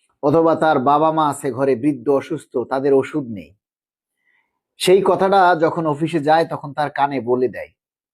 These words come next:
যে বাসায় কিন্তু এই জিনিসগুলি নেই। তার মাথায় এই অভাবটা ঘুরতে থাকে যে তার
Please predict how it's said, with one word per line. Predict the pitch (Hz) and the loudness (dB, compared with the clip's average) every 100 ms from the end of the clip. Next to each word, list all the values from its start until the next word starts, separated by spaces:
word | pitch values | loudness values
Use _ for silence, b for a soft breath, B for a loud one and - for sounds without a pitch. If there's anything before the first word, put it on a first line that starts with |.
| _ _ - | _ _ -4
যে | 101 | 0
বাসায় | 110 123 120 131 | 2 2 0 -2
কিন্তু | 120 123 - 143 156 b b _ | 0 -2 2 0 0 b b _
এই | 139 139 | 0 4
জিনিসগুলি | 143 151 131 131 135 | 4 2 2 2 2
নেই। | 117 107 90 90 _ _ _ _ - | 2 -2 -6 -12 _ _ _ _ -2
তার | 139 | 0
মাথায় | 135 143 139 151 135 139 - | 2 0 0 2 2 0 0
এই | 147 147 - | 2 2 2
অভাবটা | 139 151 180 175 175 | 0 2 0 0 0
ঘুরতে | 147 160 185 | 0 2 0
থাকে | 170 107 85 - _ _ _ _ _ _ _ _ _ _ _ B B B B B - | 0 -6 -12 -18 _ _ _ _ _ _ _ _ _ _ _ B B B B B 0
যে | 120 143 | 2 4
তার | 151 151 | 4 2